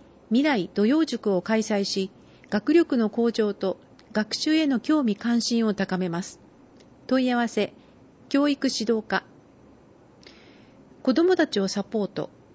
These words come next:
学習指導員十二人。高校生ボランティア、延べ約百人。学習支援。参加児童数、延べ約千人。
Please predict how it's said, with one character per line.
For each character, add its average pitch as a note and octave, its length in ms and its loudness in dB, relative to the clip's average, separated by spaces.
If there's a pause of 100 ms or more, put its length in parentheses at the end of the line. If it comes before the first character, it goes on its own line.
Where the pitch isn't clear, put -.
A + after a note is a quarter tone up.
(720)
学 A#3 220 -2
習 D#4+ 220 0
指 D4 300 0
導 C#4 160 4
員 D#3 200 -2 (180)
十 A#3 280 4
二 C4 180 2
人。 E3 260 0 (800)
高 D#4+ 160 4
校 D#4+ 240 0
生 D4+ 220 2
ボ B3 160 2
ラ C4+ 100 2
ン B3+ 80 0
テ F#3+ 120 -4
ィ E3 100 -2
ア、 - 80 -10 (680)
延 C#4+ 140 2
べ F#3+ 200 2 (200)
約 A#3+ 300 0
百 F#3+ 300 0
人。 E3 260 0 (1040)
学 G#3+ 220 -2
習 D#4 240 2
支 C#4+ 200 -2
援。 E3+ 180 -2 (1200)
参 E4 280 0
加 E4 120 2
児 C#4 120 -6
童 C#4 180 0
数、 - 320 -4 (340)
延 C4+ 140 2
べ F#3 200 2 (220)
約 B3 300 2
千 C4 380 2
人。 D#3 200 -6